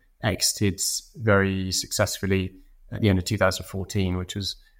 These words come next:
which was when I decided to start the accelerator Future World, which still exists today. We, we sort of, we literally grew from zero. We, we built a, you know, a physical place. It was affiliated with the University of Southampton. We helped about two hundred and fifty entrepreneurs across about fifty, sixty companies.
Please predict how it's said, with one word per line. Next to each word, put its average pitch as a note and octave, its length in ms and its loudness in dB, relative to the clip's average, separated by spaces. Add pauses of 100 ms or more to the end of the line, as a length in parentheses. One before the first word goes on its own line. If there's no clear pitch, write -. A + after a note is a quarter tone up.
(160)
which G#2 140 0
was G2 120 4
when F#2+ 140 6
I F2+ 80 4
decided F#2+ 440 0
to F#2+ 120 -10
start - 300 2
the F#2+ 60 -8
accelerator F#2+ 680 -2 (200)
Future - 300 0
World, E2+ 300 0
which A2 160 0
still A2+ 160 0
exists F#2+ 360 -2
today. F#2+ 280 2 (420)
We, C3 200 -8
we C#3 140 -4
sort E3 160 4
of, A#2 60 2
we B2+ 80 2
literally B2 300 -2
grew G#2+ 180 0
from G#2 140 -2
zero. F#2+ 460 0
We, G2 200 -6
we G2+ 80 -6
built G2 380 0
a, F2+ 320 -2
you - 80 -2
know, E2+ 100 2
a F#2 40 -2
physical - 360 -4
place. - 580 2 (300)
It E2+ 80 -8
was E2+ 380 0
affiliated F#2 560 2
with F#2+ 120 -4
the F#2+ 60 -2
University F#2 400 0
of - 60 -8
Southampton. F#2 640 0 (400)
We G2+ 120 2
helped F#2 260 2
about - 240 -8
two A2 180 0
hundred G2 180 2
and F#2 100 -2
fifty F#2+ 240 -2
entrepreneurs F#2+ 640 0
across - 320 -8
about - 380 -4
fifty, - 240 -4
sixty - 340 -6
companies. F#2+ 640 0